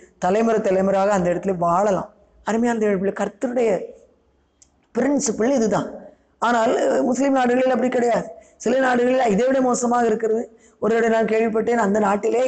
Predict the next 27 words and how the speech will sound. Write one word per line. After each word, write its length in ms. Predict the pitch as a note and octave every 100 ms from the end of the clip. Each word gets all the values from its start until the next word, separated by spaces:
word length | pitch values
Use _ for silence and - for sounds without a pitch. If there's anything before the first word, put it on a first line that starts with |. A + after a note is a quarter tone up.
| G3+
என்னென்ன 380 | G3 B3 B3+ B3
சம்பாதிக்கிறோமோ 720 | G#3+ G#3 A3+ A3 A3 G#3+ A#3 - - - -
ஒரு 240 | F#3 A3+ C4
பைசா 320 | A3+ A3 A3
கூட 200 | A3+ A3 A#3
வெளிநாட்டுக்கு 560 | G#3 A3 A3+ G#3+ A3+
அனுப்பவே 300 | G#3 A3 G#3+
முடியாது, 320 | A3 G3 G3+ F#3
தன்னுடைய 260 | G3+ F#3+ F#3
சொந்த 260 | G#3 A3+
தாய் 260 | A3+ G3+ G#3+
தேசத்துக்கு 380 | G#3 G#3+ - A3
அனுப்ப 200 | A3 A#3+
முடியாது. 360 | A3+ G#3+ F3+ - - _ _ _
எவ்வளவு 280 | F#3+ A3+ B3+
சம்பாதித்தாலும் 800 | A3+ G3+ A3+ A3 G#3+ G#3 G#3+ C4+ - - -
அங்கே 320 | - G3 G#3+ A#3+
இருந்து 320 | B3 A3+ A3 C4 C4+ - -
அங்கே 280 | - G3 A3
அனுபவித்து 460 | B3 A3+ A3+ G#3+ A3
அந்த 140 | G#3 G3
பணம் 320 | G#3 A3+ C4
வெளியே 200 | A#3 B3
போகவே 360 | B3 A#3+ B3 B3
கூடாது. 340 | A#3+ A3 F#3 - - - _ -
அந்த 180 | G3
நாட்டிலே 400 | G#3 G#3 G#3+ A#3+